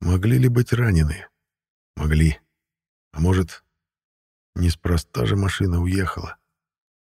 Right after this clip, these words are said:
Я не думаю, что этот русский угнал её с полицейского участка. Тогда бы его начали искать ещё раньше. А значит, ему точно помогал один из местных служителей закона. Но почему?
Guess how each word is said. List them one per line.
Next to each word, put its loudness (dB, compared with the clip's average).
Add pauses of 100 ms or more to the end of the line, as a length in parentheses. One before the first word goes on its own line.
Я 2
не 4
думаю, 6
что -4
этот 0
русский 0
угнал 4
её 2
с -6
полицейского 0
участка. -2 (680)
Тогда -4
бы 2
его 6
начали 2
искать -2
ещё -2
раньше. -2 (960)
А -4
значит, 2
ему 4
точно 2
помогал 2
один 2
из 2
местных 0
служителей 0
закона. 0
Но 0
почему? 0